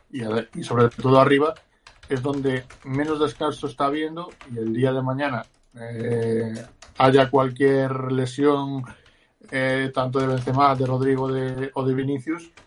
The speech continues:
y se te acaba la temporada, porque si no has tirado de Hazard ahora, no vas a tirar cuando se te lesione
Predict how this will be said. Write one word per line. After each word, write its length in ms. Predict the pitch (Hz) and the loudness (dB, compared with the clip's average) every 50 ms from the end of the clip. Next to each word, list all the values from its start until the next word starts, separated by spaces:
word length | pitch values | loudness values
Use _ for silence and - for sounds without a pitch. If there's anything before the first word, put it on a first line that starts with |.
| - | -18
y 60 | - 123 | -12 -10
se 100 | 123 123 | -10 -6
te 80 | - 165 | -6 -4
acaba 180 | 160 120 139 | 0 2 4
la 120 | 143 139 123 | 4 2 0
temporada, 560 | 120 113 113 117 120 139 165 156 127 110 104 _ | -2 -6 -8 -6 -4 -4 -4 -4 -6 -8 -12 _
porque 320 | 113 117 113 107 _ - - - - - - - - - - - _ - | -16 -16 -16 -16 _ -20 -20 -20 -20 -20 -20 -20 -20 -20 -20 -20 _ -20
si 220 | - - - 123 117 | -18 -12 -10 -6 -2
no 100 | 120 135 | 0 0
has 100 | 135 - | 2 2
tirado 240 | - 139 139 135 139 | 4 4 4 4 4
de 60 | 139 | 2
Hazard 360 | 127 135 127 123 143 135 127 | 2 0 -2 -2 -2 -2 0
ahora, 300 | 131 135 143 151 160 151 | 0 0 2 2 2 0
no 200 | 143 131 135 151 | 0 -4 -4 -4
vas 180 | 147 135 127 - | -4 -4 -6 -8
a 60 | 123 | -10
tirar 380 | 113 131 131 127 123 120 123 120 - | -10 -8 -6 -6 -6 -8 -10 -12 -10
cuando 240 | - 123 123 120 | -8 -6 -6 -6
se 120 | 117 - 123 | -6 -8 -6
te 100 | - 135 | -6 -4
lesione 580 | 120 117 113 - 131 127 123 120 120 117 110 | -6 -6 -4 -2 -2 0 0 0 -2 -4 -6